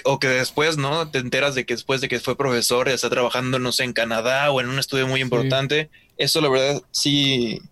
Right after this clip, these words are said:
Speaker 1: sí te inspira un poco, sí te alienta. Pero sí hay profesores que se estancan, ¿no? Que la ven la fácil, este, y llevan, ¿qué? Cinco, cuatro años siendo profesores, y la verdad es que ya no aprenden, ya no se siguen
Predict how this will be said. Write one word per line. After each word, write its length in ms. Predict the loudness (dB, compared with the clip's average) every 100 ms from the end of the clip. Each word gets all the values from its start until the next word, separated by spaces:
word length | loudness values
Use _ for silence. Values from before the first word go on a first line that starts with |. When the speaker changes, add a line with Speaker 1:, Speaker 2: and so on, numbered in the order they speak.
| _
Speaker 1:
sí 160 | -8 -4
te 80 | 0
inspira 300 | -2 0 0
un 120 | 2
poco, 360 | 2 2 0 -2 -6
sí 120 | -8
te 120 | -2
alienta. 400 | 0 0 0 -2 _ _ _ _ _ -4
Pero 200 | 0 2
sí 100 | 0
hay 60 |
profesores 400 | 0 0 0 0
que 80 | -2
se 120 | -6
estancan, 460 | -6 -4 -4 -2 -4
¿no? 180 | -4 -4
Que 80 | 0
la 100 | 2
ven 140 | 2
la 100 | 0
fácil, 560 | 0 0 0 -2 -2 -8 _ _ _ _
este, 760 | -10 -6 -6 -4 -6 -4 -8 -8
y 140 | -4 -2
llevan, 340 | 0 0 -2
¿qué? 180 | -2 -2
Cinco, 560 | 0 -4 -4 -4 -4 -2
cuatro 340 | -4 0 0
años 200 | 0 0
siendo 200 | -2 -4
profesores, 560 | -6 -4 0 0 0 0
y 40 |
la 100 | 2
verdad 160 | 2 2
es 80 |
que 80 | 2
ya 120 | 0 0
no 80 |
aprenden, 480 | -2 0 -2 0 0
ya 100 | 0
no 80 | -2
se 120 | -4
siguen 360 | -2 0 -2 -4